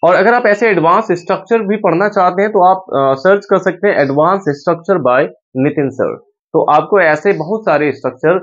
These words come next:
देखने को मिल जाएंगे। तो I hope friends ये पैसेज आपको समझ में आ गया होगा और इससे आपको बहुत कुछ सीखने को मिला होगा। तो वीडियो अच्छा लगा हो तो लाइक करिएगा,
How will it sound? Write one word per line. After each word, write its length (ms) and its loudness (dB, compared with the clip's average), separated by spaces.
देखने 320 -2
को 160 -2
मिल 220 2
जाएंगे। 400 -6
तो 720 -6
I 20 0
hope 320 0
friends 240 -2
ये 60 2
पैसेज 460 -2
आपको 300 0
समझ 360 0
में 140 0
आ 140 0
गया 160 0
होगा 320 0
और 180 2
इससे 220 0
आपको 300 0
बहुत 300 -2
कुछ 140 -6
सीखने 360 -2
को 240 -2
मिला 280 2
होगा। 340 -4
तो 80 0
वीडियो 180 4
अच्छा 160 -2
लगा 140 2
हो 60 2
तो 120 2
लाइक 260 2
करिएगा, 460 2